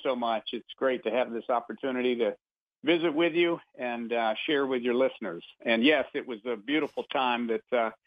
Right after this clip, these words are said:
we had you and your precious bride and your family in Gainesville. We miss you, but,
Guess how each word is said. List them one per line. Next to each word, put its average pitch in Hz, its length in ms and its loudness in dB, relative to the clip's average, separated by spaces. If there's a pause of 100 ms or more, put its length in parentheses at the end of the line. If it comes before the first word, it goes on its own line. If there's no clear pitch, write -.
(420)
we 123 160 0
had 127 320 2
you 131 260 -2
and 113 240 -4 (160)
your 120 140 -4
precious 123 360 -2 (120)
bride 117 220 4
and 113 100 -10
your 113 120 -10
family 120 460 -6
in 107 140 -8
Gainesville. 131 500 0
We 123 120 0
miss 143 180 2 (120)
you, 202 160 0
but, 127 260 2